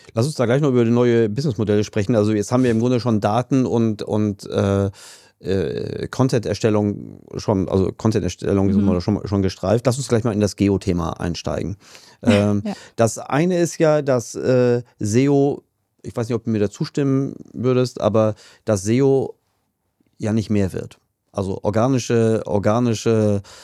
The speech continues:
Speaker 1: äh, Ergebnisse spielt Google immer weniger aus. Das schon seit Jahren. Das ist zwar unbeliebt, weil da hängt auch ein ganzer Kosmos dran und Advertiser haben sich gerne dran gewöhnt, mehr oder weniger organischen Traffic,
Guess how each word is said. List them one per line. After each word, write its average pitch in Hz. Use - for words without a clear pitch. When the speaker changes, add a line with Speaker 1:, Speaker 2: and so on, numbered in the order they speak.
Speaker 1:
äh, 101
Ergebnisse 107
spielt 101
Google 104
immer 92
weniger 117
aus. 110
Das 98
schon 101
seit 92
Jahren. 113
Das 92
ist 95
zwar 95
unbeliebt, 123
weil 90
da 90
hängt 101
auch 95
ein 98
ganzer 98
Kosmos 98
dran 120
und 98
Advertiser 104
haben 101
sich 95
gerne 110
dran 101
gewöhnt, 104
mehr 95
oder 98
weniger 98
organischen 98
Traffic, 98